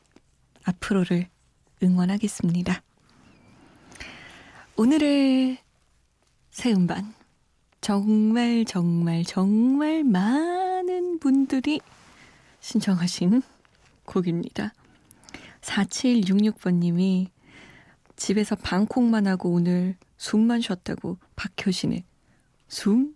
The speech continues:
부탁하셨고요." 구이일이 번님도 "저녁 먹고 체해서 누워있는데 박효신의 숨 듣고 싶다고" 하셨고, "야간 근무 중에 듣고 있어요." 삼팔일사 번님,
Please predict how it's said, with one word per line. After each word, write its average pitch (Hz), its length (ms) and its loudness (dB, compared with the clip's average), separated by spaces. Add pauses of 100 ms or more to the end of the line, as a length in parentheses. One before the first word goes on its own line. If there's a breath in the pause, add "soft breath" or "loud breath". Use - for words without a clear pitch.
부탁하셨고요." - 840 -10 (680)
구이일이 185 600 0
번님도 165 560 -2 (220 soft breath)
"저녁 202 340 2
먹고 220 220 0
체해서 302 420 -2
누워있는데 175 840 -2 (580 loud breath)
박효신의 180 580 -2
숨 302 380 0
듣고 - 220 -10
싶다고" - 400 -6
하셨고, - 440 -10 (1080 loud breath)
"야간 247 420 2
근무 277 240 4
중에 247 220 0
듣고 220 240 -4
있어요." 190 420 0
삼팔일사 226 960 0
번님, 175 460 0